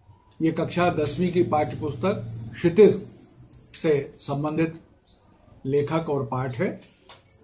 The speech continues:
तो चलिए शुरू करते हैं, पर इसके पहले हम आपको एक जानकारी देना चाहते हैं कि हमने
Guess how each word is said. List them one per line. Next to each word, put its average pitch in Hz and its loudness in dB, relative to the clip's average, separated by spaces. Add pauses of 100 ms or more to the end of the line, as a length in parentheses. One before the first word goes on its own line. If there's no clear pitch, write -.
(180)
तो 143 2 (680)
चलिए 160 4 (100)
शुरू 175 6
करते 185 4
हैं, 226 2
पर 220 4
इसके 196 4
पहले 202 6
हम 190 6
आपको 175 4
एक 165 2
जानकारी 143 2
देना 151 0
चाहते 123 -2
हैं 180 -4
कि 214 -2
हमने 185 4